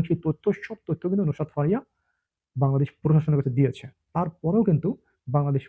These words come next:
প্রশাসন তাকে খালাস দেয়নি বা জামিন দেয়নি। বাংলাদেশের আদালত, কি আদালত চিন্তা করে দেখেছেন?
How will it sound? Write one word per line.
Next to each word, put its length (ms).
প্রশাসন 420
তাকে 260
খালাস 380
দেয়নি 240
বা 100
জামিন 360
দেয়নি। 260
বাংলাদেশের 500
আদালত, 400
কি 60
আদালত 360
চিন্তা 180
করে 160
দেখেছেন? 280